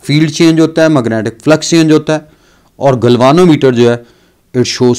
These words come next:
some deflection, यानी इसमें जब इंड्यूस करंट प्रोड्यूस होगा तो गैल्वेनोमीटर show some deflection, ये डिफ्लेक्शन शो करेगा।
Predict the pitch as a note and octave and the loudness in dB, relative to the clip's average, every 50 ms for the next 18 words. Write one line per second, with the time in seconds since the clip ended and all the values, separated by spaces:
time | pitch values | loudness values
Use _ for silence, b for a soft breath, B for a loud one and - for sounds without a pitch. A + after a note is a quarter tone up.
0 | - - A#2+ A2+ A2 G#2+ G#2+ G2 - F#2+ F2+ F2 - - F#2+ F2 F#2 G#2 A#2+ C3+ | -4 -4 -4 -4 -2 -2 -4 -6 -4 -6 -8 -8 -8 -10 -10 -10 -8 -6 -2 0
1 | C#3 C#3 C#3+ C#3 - - C#3 B2+ B2+ B2 A#2+ b b b b b b - G2+ B2 | 0 2 0 0 -2 -2 -2 0 -2 -2 -6 b b b b b b -4 0 0
2 | B2 A#2 A2+ B2 B2+ B2 A#2 A#2 A#2+ C#3 C#3+ C#3+ - D3 C#3 C#3 C3+ - D3 C#3 | 0 2 2 2 2 2 2 2 2 0 0 0 0 -2 0 0 0 0 0 2
3 | D3 D3 E3 E3+ E3 - E3+ D3+ E3 E3 D#3 C#3 C#3+ A#2+ A#2+ A2+ A2 A2+ A2+ A#2+ | 2 2 2 2 2 0 0 2 2 2 2 0 0 0 0 0 0 0 0 0
4 | B2+ B2+ A2+ G#2+ - B2 B2+ - - _ _ _ _ _ - - - - A#2+ A#2 | 0 0 0 0 -2 -4 -4 -4 -8 _ _ _ _ _ -20 -14 -8 -4 -2 -2
5 | B2 A#2 - _ _ _ - - - B2 A#2 A2 A2 G#2 G2+ - - F#2 E2+ - | -2 -4 -6 _ _ _ -20 -10 -6 -4 -4 -2 -2 -4 -6 -6 -6 -8 -8 -10
6 | - F2 E2 - - _ - A#2+ C3+ C#3 B2+ A#2 G#2+ - A2+ A2 G#2 - - C3+ | -12 -16 -18 -20 -20 _ -4 0 0 0 0 0 -2 -4 -6 -6 -6 -6 -8 -8
7 | C#3 C3+ b b b b b b b b b - - - B2 A#2+ A2+ - A2 G2+ | -8 -10 b b b b b b b b b -18 -10 -6 -4 -4 -4 -4 -6 -6
8 | G2+ F2+ F#2 F2+ - | -6 -8 -10 -12 -16